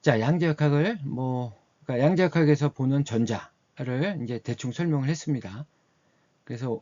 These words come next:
원래 이번 시간에 그 문제도 좀 풀어볼까 했는데 다음 시간에 이제 슈레딩거 방정식, 그 시간 독립 슈레딩거 바-, 방정식을 가지고, 어, 전자가, 어, 전자의 에너지는 양자화되어 있다. 이런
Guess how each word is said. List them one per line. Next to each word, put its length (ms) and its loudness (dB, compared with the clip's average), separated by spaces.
원래 540 -2
이번 380 -4
시간에 420 -2
그 440 -2
문제도 420 2
좀 120 -4
풀어볼까 420 0
했는데 520 -2
다음 260 -2
시간에 420 -4
이제 340 -6
슈레딩거 520 2
방정식, 600 0
그 180 -6
시간 280 0
독립 320 2
슈레딩거 560 -2
바-, 140 -16
방정식을 540 -4
가지고, 540 -4
어, 240 -10
전자가, 540 2
어, 140 -10
전자의 360 0
에너지는 440 0
양자화되어 640 -2
있다. 400 -14
이런 560 -6